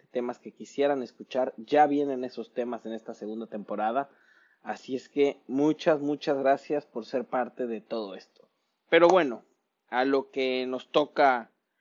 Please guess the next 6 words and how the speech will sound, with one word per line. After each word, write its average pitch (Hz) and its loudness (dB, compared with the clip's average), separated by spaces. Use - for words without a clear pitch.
hoy. 113 -6
Eh, 139 -2
la 143 -6
plática 180 0
de 135 -4
hoy 156 0